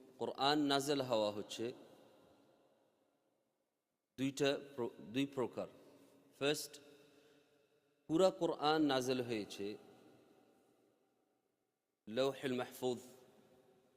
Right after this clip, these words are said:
থেকে। পুরা কোরআন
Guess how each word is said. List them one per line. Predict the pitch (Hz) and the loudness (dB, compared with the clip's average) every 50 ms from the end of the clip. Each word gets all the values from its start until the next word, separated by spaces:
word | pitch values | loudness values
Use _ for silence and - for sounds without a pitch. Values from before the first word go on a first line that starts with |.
| _ _ _ _ _ _ _ _ _ _ _ _ _ _ _ _ _ _ _ _ _ _ _ _ _ _ _ _ _ _ _ _ _ _ _ _ _ _ | _ _ _ _ _ _ _ _ _ _ _ _ _ _ _ _ _ _ _ _ _ _ _ _ _ _ _ _ _ _ _ _ _ _ _ _ _ _
থেকে। | - - 113 92 - 98 85 - - - - - _ - _ _ _ _ _ _ _ _ _ _ _ _ _ _ _ _ _ _ _ _ _ _ _ _ _ _ _ _ _ | -8 -8 -8 -6 -6 -8 -10 -10 -14 -20 -20 -20 _ -20 _ _ _ _ _ _ _ _ _ _ _ _ _ _ _ _ _ _ _ _ _ _ _ _ _ _ _ _ _
পুরা | - 143 151 160 170 | -2 2 4 4 4
কোরআন | 170 - 143 139 - - 117 120 127 139 147 | 4 2 0 0 0 0 0 0 2 0 0